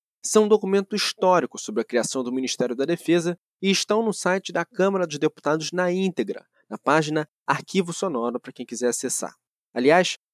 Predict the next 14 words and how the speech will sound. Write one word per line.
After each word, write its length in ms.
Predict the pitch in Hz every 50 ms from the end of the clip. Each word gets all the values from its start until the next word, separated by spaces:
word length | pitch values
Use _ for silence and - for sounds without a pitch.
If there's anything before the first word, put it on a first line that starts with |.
| _ _
foi 120 | - 160
na 100 | 156 156
Câmara 320 | - - 165 165 160 151
dos 140 | 139 131 127
Deputados 560 | - 139 127 - - - 143 160 156 - -
que 100 | - -
muitas 540 | 165 156 156 165 196 226 233 - - 120 -
dessas 340 | - 120 120 120 - 117 113
discussões 600 | - - - - - - - - 147 160 151 131
dos 160 | 120 117 - -
tais 320 | - 131 131 127 - - - _ _ _ _
grupos 520 | 131 131 156 175 226 254 226 - 123 117 104
de 80 | 104
trabalho 540 | - - 120 117 110 107 110 123 131 147